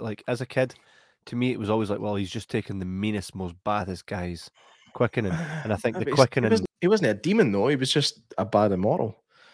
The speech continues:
Speaker 1: Ah, but maybe
Speaker 2: Um,
Speaker 1: the, maybe the quickening represents the kind of person or
Speaker 2: I
Speaker 1: something
Speaker 2: dunno.
Speaker 1: like that, no?
Speaker 2: I don't know. And also, you could see the wires. <laughs> You could see
Speaker 1: Aye.
Speaker 2: the wires that are lifting him up and everything. It's just
Speaker 1: Mm-hmm.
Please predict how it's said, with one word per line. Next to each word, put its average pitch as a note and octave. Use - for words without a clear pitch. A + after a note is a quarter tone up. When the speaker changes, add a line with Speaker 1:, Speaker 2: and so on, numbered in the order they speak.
Speaker 1:
Ah, B2+
but A2+
maybe C#3+
Speaker 2:
Um, C3
Speaker 1:
the, A#2+
maybe C3+
the C3
quickening B2
represents G#2+
the -
kind G#2
of F2+
person G2+
or G2+
Speaker 2:
I -
Speaker 1:
something G#2
Speaker 2:
dunno. G2+
Speaker 1:
like -
that, G2+
no? G#2
Speaker 2:
I C#3
don't C#3+
know. G#2
And D3
also, D#3
you A2
could A2
see C#3+
the A2
wires. G#2+
<laughs> -
You F2+
could F#3
see -
Speaker 1:
Aye. -
Speaker 2:
the D#3+
wires A#2+
that G#2
are F2
lifting A2
him G2
up A2
and G2
everything. G#2
It's G#2
just -
Speaker 1:
Mm-hmm. -